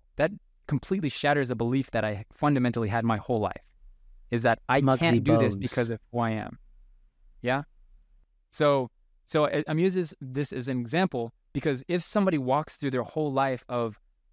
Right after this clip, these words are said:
Speaker 1: "I can't dunk a basketball," then what will their behaviors that follow? The behaviors that follow will be, they will never try. <laughs> They will never even try because I can never do that. But if they had some delusion, some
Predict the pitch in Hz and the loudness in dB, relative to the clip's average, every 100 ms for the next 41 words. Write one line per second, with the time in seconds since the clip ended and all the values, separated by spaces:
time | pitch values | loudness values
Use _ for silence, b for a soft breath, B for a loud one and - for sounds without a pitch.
0 | - 151 165 - 175 170 - 123 131 131 | -4 -2 -2 -4 -2 -2 -4 -2 -2 -2
1 | 117 147 - 120 104 98 139 _ _ _ | 0 0 0 -6 -4 -4 -8 _ _ _
2 | _ _ 135 139 127 170 202 143 151 147 | _ _ -2 -2 0 2 2 0 -2 0
3 | 135 123 123 113 135 123 104 113 113 127 | -2 -2 -2 0 0 -2 -2 -6 -2 -2
4 | 107 - - _ _ _ - 117 127 151 | -2 -4 -18 _ _ _ -12 -4 0 2
5 | 170 147 120 160 156 131 123 120 151 143 | 2 0 0 4 4 2 -2 -2 0 0
6 | 110 117 139 123 131 123 - - 123 98 | 0 0 2 2 0 -2 -4 -2 -2 -2
7 | - _ _ _ _ - 160 - 143 _ | -14 _ _ _ _ -10 -10 -10 -16 _
8 | _ _ _ _ _ - 131 156 139 139 | _ _ _ _ _ -4 0 2 2 2
9 | 160 165 160 156 156 139 123 - 127 123 | 0 0 -4 -2 -2 0 -2 0 2 2
10 | 120 113 104 117 117 - 113 107 101 110 | 0 -4 -2 -2 -2 -2 -4 -4 -6 -8
11 | 98 104 151 160 139 - 131 147 - 135 | -10 -4 0 0 0 -4 -2 -2 -2 -6
12 | 117 120 147 165 135 110 - _ _ _ | -4 -2 -2 -2 -4 -6 -10 _ _ _
13 | - 120 107 | -4 -2 -2